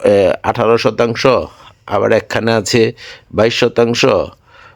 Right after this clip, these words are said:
পুকুর এবং পুকুর পাড়, আবার আছে নয় শতাংশ একখানে,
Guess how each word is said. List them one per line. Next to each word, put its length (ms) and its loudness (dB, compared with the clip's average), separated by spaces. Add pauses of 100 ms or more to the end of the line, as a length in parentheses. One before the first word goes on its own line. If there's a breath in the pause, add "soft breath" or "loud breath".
(260 soft breath)
পুকুর 440 2
এবং 340 4
পুকুর 320 -2
পাড়, 280 0 (220)
আবার 360 -2
আছে 200 0
নয় 200 0
শতাংশ 440 -2
একখানে, 520 -2